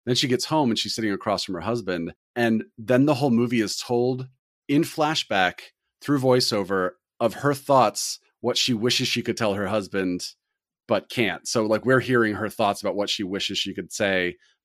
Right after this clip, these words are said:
but instead she's keeping it, you know, within. And then the actual story, when we go to the flashback, is she several weeks ago had met this man who was also married at a train station, and they,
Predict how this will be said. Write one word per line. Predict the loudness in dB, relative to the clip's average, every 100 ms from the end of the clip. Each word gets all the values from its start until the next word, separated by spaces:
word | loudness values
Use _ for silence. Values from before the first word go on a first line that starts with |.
| -2
but | -2 -2
instead | -2 -2 -2 -4 -8
she's | -8 -6
keeping | -8 -6 -4
it, | -6 -6
you | -4 -2
know, | -4 -8
within. | -10 -4 -2 -2 -4 _
And | 2 4
then | 4
the | 4 4
actual | 2 0 -2
story, | -2 -2 0 0
when | -2 -4
we | -4
go | -4
to | -6
the |
flashback, | -4 0 0 0 -2 -2
is | -4
she | -6 -4 -4 -6 -8
several | -4 -2 0
weeks | -2 -2
ago | 0 -2
had | 0
met | -4 -6 -6
this | -8 -8 -12
man | -2 2 4 2
who | -2
was | -4 -2
also | -2 -2 -2
married | 0 2 0 -2
at | -6 -8
a | -2
train | -2 -2
station, | -2 -2 -2 -2 -2 -4 -6 -4
and | -2 0 -2 -4 -12
they, | -4 0 2 0